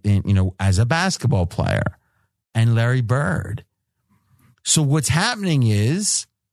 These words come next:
in a Darwinian sense, the marketplace is speaking. And when they saw Magic and Larry, they said, "Okay, we're willing to pay this much for this kind of game."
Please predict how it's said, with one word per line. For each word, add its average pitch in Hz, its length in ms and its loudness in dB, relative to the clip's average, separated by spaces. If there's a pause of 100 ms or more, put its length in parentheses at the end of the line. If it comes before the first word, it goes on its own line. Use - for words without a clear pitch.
(680)
in 160 100 0
a 151 80 0
Darwinian 151 720 0
sense, 117 540 0 (320)
the 131 100 0
marketplace 127 1160 0 (500)
is 139 180 0
speaking. 190 840 0 (380)
And 123 300 2
when 127 140 2
they 147 180 2
saw 147 300 0
Magic 135 460 0
and 131 160 2
Larry, 123 340 0
they 156 160 0
said, 147 300 -2
"Okay, 139 640 -2 (380)
we're 135 160 2
willing 160 280 0
to 151 60 0
pay 151 240 0
this 127 560 0
much 143 640 -2 (540)
for 143 140 0
this 127 280 0
kind 117 300 0
of 98 100 0
game." 85 500 -2